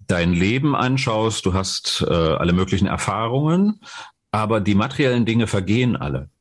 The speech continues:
Ja, deine, dein Lieblingshemd, äh, ist kaputt, dein, dein erstes Auto, deine erste Wohnung, existiert alles nicht mehr. Das ist vergangen. Aber was bleibt, sind die Erfahrungen und eine Art von Struktur oder Information,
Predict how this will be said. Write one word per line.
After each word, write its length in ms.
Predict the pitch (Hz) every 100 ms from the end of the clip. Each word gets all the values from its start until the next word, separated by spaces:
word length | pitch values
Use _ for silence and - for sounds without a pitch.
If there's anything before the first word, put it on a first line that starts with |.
| _ -
Ja, 140 | 117
deine, 560 | 92 82 82 80 78 78
dein 180 | 85 85
Lieblingshemd, 760 | 113 110 101 101 101 - - -
äh, 300 | 87 87 76
ist 120 | -
kaputt, 360 | - 90 87
dein, 400 | 82 78 80 78
dein 360 | 76 78 78 73
erstes 280 | 80 85 101
Auto, 280 | 87 113 104
deine 180 | 92 82
erste 240 | 101 98
Wohnung, 240 | 104 110 85
existiert 380 | - 110 151
alles 260 | 123 123 123
nicht 180 | 123 127
mehr. 240 | 113 117 - - - - _
Das 140 | 113
ist 120 | 147 135
vergangen. 580 | 117 104 123 117 69 - - - _
Aber 320 | - 107 104 95
was 240 | - -
bleibt, 420 | 101 98 131 135
sind 160 | 110 104
die 60 |
Erfahrungen 720 | 90 92 113 127 110 82 73 - _ -
und 200 | 92 85
eine 240 | 92 95
Art 180 | 92 98
von 280 | - 98 95
Struktur 840 | - - - - 123 151 127 101
oder 180 | 95 98
Information, 840 | 107 - 98 98 - 113 127 120